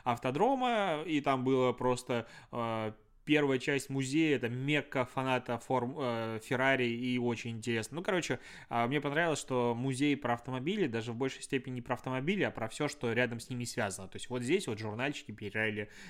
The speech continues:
здесь вот ещё что-то, здесь, а, мой любимый экспонат, это, э, как он называется?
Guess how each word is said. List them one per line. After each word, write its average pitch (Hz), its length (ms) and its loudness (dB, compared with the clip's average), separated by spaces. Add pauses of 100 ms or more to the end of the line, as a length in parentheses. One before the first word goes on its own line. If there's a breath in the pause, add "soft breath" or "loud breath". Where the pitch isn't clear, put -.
здесь 156 220 0
вот 113 140 -6
ещё 143 220 -2
что-то, 120 260 -4
здесь, 131 280 -2 (260 loud breath)
а, 117 200 2
мой 139 180 2
любимый 131 320 2
экспонат, 147 460 2
это, 113 460 0 (180)
э, 131 380 -8 (100)
как 113 200 -8
он 110 80 -8
называется? 104 580 -6